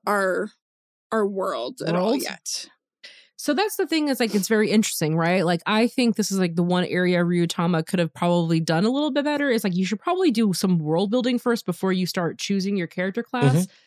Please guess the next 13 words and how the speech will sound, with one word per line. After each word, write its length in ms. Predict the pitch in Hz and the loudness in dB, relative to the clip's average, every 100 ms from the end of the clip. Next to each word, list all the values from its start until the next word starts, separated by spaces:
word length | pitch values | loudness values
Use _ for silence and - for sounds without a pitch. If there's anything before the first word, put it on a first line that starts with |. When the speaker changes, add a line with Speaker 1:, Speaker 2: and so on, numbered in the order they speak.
| - | -8
Speaker 2:
But 80 | 208 | -4
I 60 | 196 | -2
think 220 | 285 277 | -2 -2
the 60 | 233 | 0
way 120 | 226 | 0
that 180 | 202 175 | 0 0
they 180 | 180 170 | 0 0
do 260 | 220 233 | 0 2
it 140 | 185 - | 0 0
is 480 | 196 180 170 156 - _ - | 0 0 0 -2 -8 _ -2
literally 420 | 208 190 180 170 | 0 2 0 0
you 580 | 160 139 180 180 175 170 | 0 -2 -2 0 0 -2
get, 640 | 160 170 170 - - - | -2 -2 -2 -4 -10 -10